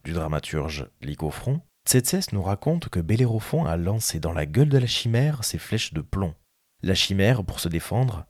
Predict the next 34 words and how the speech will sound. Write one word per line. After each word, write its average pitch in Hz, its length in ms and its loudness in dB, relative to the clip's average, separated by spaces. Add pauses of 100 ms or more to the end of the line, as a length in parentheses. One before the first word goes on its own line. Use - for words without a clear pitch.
crache - 220 -4
son 82 140 -4
feu 123 300 0 (120)
et 85 100 -2
fait 85 160 -4
fondre 82 360 -4
le 82 80 0
plomb 107 320 0 (200)
qui 104 180 0
l'empêche 82 560 -2
de 78 100 -2
respirer. 95 640 -2 (640)
L'auteur 127 320 2
Paléphate 127 600 2 (120)
cherche - 400 0
une 107 140 2
explication 143 720 0
plus 131 280 2
réaliste 127 680 0 (100)
à 80 100 -6
cette 85 220 -4
histoire, 80 560 -6 (160)
et 101 100 2
voici 127 360 0
l'ensemble 139 540 2
de 95 120 0
son 98 180 -2
chapitre - 440 -4
sur 78 200 -8
Bellérophon 107 760 0
tiré 127 280 -2
des 87 260 -4
histoires 98 500 -4
incroyables. 64 760 -6